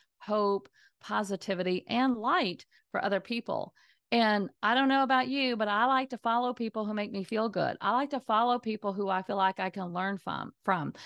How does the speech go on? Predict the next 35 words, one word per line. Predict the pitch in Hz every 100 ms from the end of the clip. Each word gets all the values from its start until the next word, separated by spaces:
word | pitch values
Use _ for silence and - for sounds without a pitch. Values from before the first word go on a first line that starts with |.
| -
I | 214 262
like | 302
to | 277
follow | 254 254 269 277
people | 254 214 208 180 175 - - - -
who, | 254 240 226 214 -
um, | 226 220 196 165 160 _ _
who | -
inspire | 330 294 294 254 285 494 427
me, | 160 110 - _ _ -
right? | 226 294 427 494 _ _ _ _ _ _
So | 320
guess | 311 392 -
what's | 415
gonna | - 330 294
happen | 294 381 - 262 247 240
if | - 254 -
you | 269
start | 285 285 277
to | - 262 220 -
share | - - 269 302 233
stories | 220 - 262 269 277 214 196 196 - -
on | 220 226 220
your | - 220
social | 240 226 220
media | 208 233 208
doing | 180 202 208
the | 190
very | 196 202
same | 190 190 180
thing? | 208 233 277 294 - - _
You're | 214 226
gonna | 240 214 190
attract | 190 - 277 247 180 196 - _ _
people | - 302 277 185 175 202